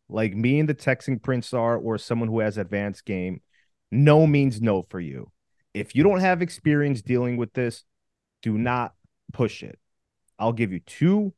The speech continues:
separate examples. One of my exes told me she went out on a date with this one guy. She found him attractive. She was in his car.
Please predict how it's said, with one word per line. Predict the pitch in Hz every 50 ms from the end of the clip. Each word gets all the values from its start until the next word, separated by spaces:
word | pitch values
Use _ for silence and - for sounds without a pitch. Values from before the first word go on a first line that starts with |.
| _
separate | _ - - - 147 135 - - 147 143
examples. | 139 127 117 107 120 110 107 - - 107 104 101 - - _ _ _ _ _ _ -
One | - - 139
of | 147
my | 156 147 131
exes | 127 127 120 - - 131 117
told | - 127 123 120
me | 127 117
she | - - - 107
went | 95 107 113 117
out | 117 117 110 -
on | 117 120
a | 120
date | 110 101 113 110 107 -
with | 87 101 -
this | 107 98 87 85
one | 87 101 110 113 113 104
guy. | 101 101 98 95 92 98 95 90
She | - - - 113 104
found | - 127 113 110 110
him | 110 110
attractive. | 110 107 - - 95 85 78 - _ 82 80 80 78 - _ _ _ _ _ _ _ _ _ _
She | _ - - 101
was | 90 92 90
in | 107 123 135
his | 139 151 135 -
car. | - - 131 117 104 101 98 95 90 -